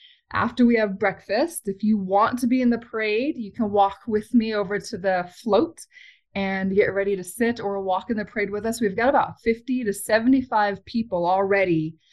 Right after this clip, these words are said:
slated to be in the parade with us. So the more the merrier. Bring your, your shamrocks or your, your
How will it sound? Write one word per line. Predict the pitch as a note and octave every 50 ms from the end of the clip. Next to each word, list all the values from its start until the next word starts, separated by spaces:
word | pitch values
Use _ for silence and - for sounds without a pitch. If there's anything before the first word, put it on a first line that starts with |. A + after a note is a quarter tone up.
| _ _ _ _ _
slated | - - - A3 G#3+ G#3+ G#3 G3+ F3
to | F#3+
be | F3+ G#3 G3+ G3 E3+ -
in | G#3+ G#3
the | G3 F#3
parade | - - - F#3+ F3+ F3+ F3
with | E3 D#3 E3 D#3+ -
us. | - - -
So | - G3+ F#3+
the | F#3+ G3
more | G3+ G#3+ A3+ B3 C4 C4+
the | C4
merrier. | A#3+ A3+ G#3 G3 G3 F#3+ F#3+ F#3+ G3 F#3+
Bring | E3 F#3+ G3 G3 G#3+
your, | A3+ A#3 A3+ A3+
your | - A3 G3 G3 G#3
shamrocks | - - A#3 G#3 G#3 G#3+ G#3 G3 G3 G3 G3+ - - - -
or | A#3+ G3 G3
your, | G3+ G3 G3 G3 G3 - - - - - - _ _
your | - G3 G3 G3 G3 F#3+ F#3+ F3+ E3+